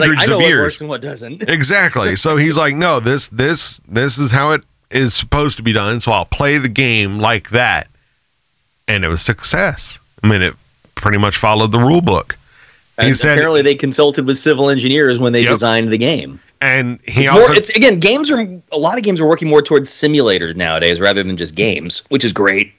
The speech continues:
Speaker 1: It's awesome.
Speaker 2: It's, it's, it's not so much fun if you just wanna plug and play and drive, gas, go. Like, no, you get to D C S and, like, "Oh, no, wait, um, I actually have to flip switches and press buttons and wait for the plane to f-, properly warm up before I can move it."
Speaker 1: Right.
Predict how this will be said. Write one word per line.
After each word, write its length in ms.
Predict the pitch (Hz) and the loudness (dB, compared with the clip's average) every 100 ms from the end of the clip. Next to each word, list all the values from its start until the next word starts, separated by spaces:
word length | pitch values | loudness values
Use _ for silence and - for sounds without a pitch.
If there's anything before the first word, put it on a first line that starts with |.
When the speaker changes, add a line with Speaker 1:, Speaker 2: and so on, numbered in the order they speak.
| - | -6
Speaker 1:
It's 100 | 131 | -4
awesome. 440 | 123 113 87 - 120 | 0 0 0 -2 0
Speaker 2:
It's, 340 | 185 165 - _ _ - - - - | 0 0 -4 _ _ -20 -20 -20 -2
it's, 260 | 151 - - | 0 0 0
it's 180 | 156 - | -2 2
not 200 | 196 269 | 2 2
so 80 | 196 | 2
much 180 | 165 | 0
fun 180 | - 165 | 0 0
if 120 | 156 | 0
you 80 | 165 | -2
just 160 | 147 156 | -4 0
wanna 160 | 143 | -2
plug 260 | - 147 135 | 2 2 2
and 120 | 117 | 0
play 300 | 104 139 135 | 0 2 4
and 200 | 117 104 | 2 -4
drive, 320 | 107 135 120 107 | -2 0 0 0
gas, 300 | 117 101 - | -2 -2 0
go. 340 | 175 170 131 | 4 4 4
Like, 180 | 120 - - - - | 0 -8 -20 -20 -8
no, 260 | 127 165 | 0 2
you 120 | 135 175 | 2 -2
get 140 | 180 | -8
to 60 | 147 | -8
D 140 | 196 | -6
C 220 | - 170 | -2 4
S 240 | 196 175 143 | 4 4 0
and, 80 | |
like, 100 | 143 - | -4 2
"Oh, 160 | 190 151 | 0 2
no, 200 | 165 175 | 0 0
wait, 280 | 196 147 123 | 0 -2 -2
um, 340 | 131 127 117 - | -2 -4 -8 -4
I 120 | 143 | -2
actually 240 | 143 - | -2 -2
have 140 | 139 139 | -4 -4
to 80 | 104 | -6
flip 240 | 135 135 | -6 -6
switches 420 | - 135 135 120 | -2 -2 0 -4
and 120 | 110 | -4
press 240 | 101 135 127 | 0 0 2
buttons 440 | - 127 131 113 | 0 0 0 -8
and 100 | 113 | -2
wait 160 | 117 131 | -2 -4
for 80 | 120 | -6
the 100 | 110 | -6
plane 300 | 127 127 127 | -2 -2 -2
to 60 | |
f-, 160 | 104 - _ _ _ | -6 -12 _ _ _
properly 480 | - 135 131 127 110 | -2 0 2 0 -2
warm 280 | 110 120 120 | 2 2 4
up 180 | 151 117 | 4 2
before 260 | 110 120 | -4 0
I 60 | 110 | 0
can 180 | 107 92 | 0 -4
move 300 | 98 160 139 | 0 0 2
it." 300 | 113 - - - | 0 -2 -10 -4
Speaker 1:
Right. 300 | 160 170 | 0 0